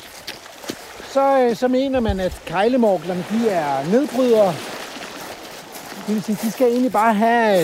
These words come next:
det, det, et, et eller andet organisk materiale, de kan æde, for eksempel ved.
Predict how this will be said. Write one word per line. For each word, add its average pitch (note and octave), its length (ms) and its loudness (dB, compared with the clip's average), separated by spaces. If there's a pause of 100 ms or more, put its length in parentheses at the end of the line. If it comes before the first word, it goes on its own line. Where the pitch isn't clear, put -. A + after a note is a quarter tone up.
det, F3 140 -4
det, F#3+ 140 0
et, G#3 160 2
et B3+ 100 -2
eller B3 260 2
andet F3+ 580 2 (1300)
organisk G3 480 0
materiale, E3+ 440 2
de G3+ 60 0
kan F#3+ 140 2
æde, D#3 300 2
for F#3+ 120 2
eksempel G#3 460 2
ved. E3+ 200 4